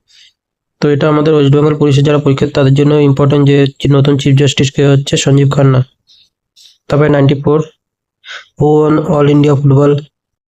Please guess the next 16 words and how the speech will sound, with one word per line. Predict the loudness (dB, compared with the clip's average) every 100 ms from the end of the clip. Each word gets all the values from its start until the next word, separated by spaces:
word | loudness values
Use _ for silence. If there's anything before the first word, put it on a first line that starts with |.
| _ _ _ _ _ _ _ _ _ _ _ _ -20 -20 -10
Federation | -4 -2 0 0 -2 -2
এআইএফ | -2 0 0 0 0 -2 -4 -4
Player | 0 0 0 -4 _ _ _ _ -4 -2
of | 0
the | 2 2
Year | 2
দু | 2
হাজার | 2 0
চব্বিশ? | 0 0 2 0 -6 -14 -20 _ _ _ -2
তো | 0
এর | 0
অপশন | 0 0
হচ্ছে | -2 -2
অপশন | -2 0 0
ওয়ান, | 0 -2 -4 -8 _ _ _ _ _ _ _ _ -4
লালিয়েনজুয়েলা | 0 0 2 2 0 0 0 0 2 2 0